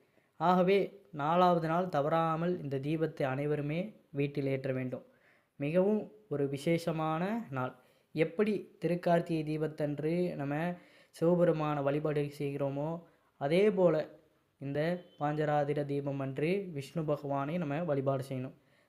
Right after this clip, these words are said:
அரியும் அரணும் ஒண்ணுதான். அதனால இருவரையுமே வழிபாடு செய்வது நமக்கு நல்ல பலனை கொடுக்கக்கூடியது. வீட்டில் இருக்கும் விஷ்ணு பகவானின்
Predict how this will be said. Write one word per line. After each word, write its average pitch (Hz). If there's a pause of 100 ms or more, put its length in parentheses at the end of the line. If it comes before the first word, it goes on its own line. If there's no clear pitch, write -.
(140)
அரியும் 180
அரணும் 170
ஒண்ணுதான். 143 (800)
அதனால 165
இருவரையுமே 190
வழிபாடு 165
செய்வது 156
நமக்கு 165
நல்ல 151
பலனை 147
கொடுக்கக்கூடியது. 135 (460)
வீட்டில் 220
இருக்கும் 175 (680)
விஷ்ணு 151
பகவானின் 160